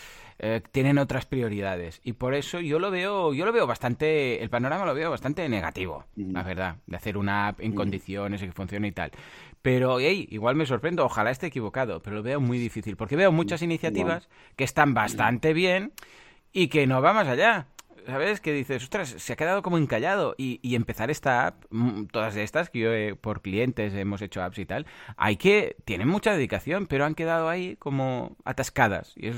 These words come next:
Speaker 1: es una pena. No, no creo que a corto plazo haya, haya algo.
Speaker 2: Mm.
Speaker 1: Ojalá, ¿eh?
Speaker 2: Mm.
Speaker 1: Ojalá.
Speaker 2: Bueno, ojalá, ojalá. Quizás, quizás, eh, quizás la solución, la única respuesta, la única cosa que podemos hacer es, pues, eh, que hacer más veganos.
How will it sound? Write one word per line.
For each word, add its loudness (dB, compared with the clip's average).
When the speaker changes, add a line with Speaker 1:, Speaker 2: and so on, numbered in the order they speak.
Speaker 1:
es -6
una 2
pena. -4
No, -2
no -2
creo 2
que 0
a 2
corto -8
plazo -6
haya, -4
haya 0
algo. -6
Speaker 2:
Mm. -4
Speaker 1:
Ojalá, 2
¿eh? -4
Speaker 2:
Mm. -8
Speaker 1:
Ojalá. -12
Speaker 2:
Bueno, 2
ojalá, 2
ojalá. 0
Quizás, 0
quizás, 0
eh, -2
quizás -2
la 6
solución, 8
la 10
única 8
respuesta, 6
la 2
única 2
cosa -6
que -4
podemos 4
hacer 8
es, 8
pues, -4
eh, 2
que 0
hacer 10
más 12
veganos. 4